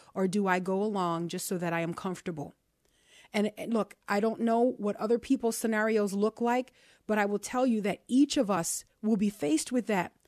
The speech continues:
Why? Because it's one thing for us to say, "Oh, Lord,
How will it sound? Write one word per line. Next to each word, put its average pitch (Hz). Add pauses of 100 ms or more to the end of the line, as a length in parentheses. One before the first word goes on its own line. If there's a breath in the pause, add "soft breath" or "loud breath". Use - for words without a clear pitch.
(420 soft breath)
Why? 311
Because 277
it's -
one 320
thing 285
for 269
us 254
to 254
say, 233
"Oh, 294
Lord, 240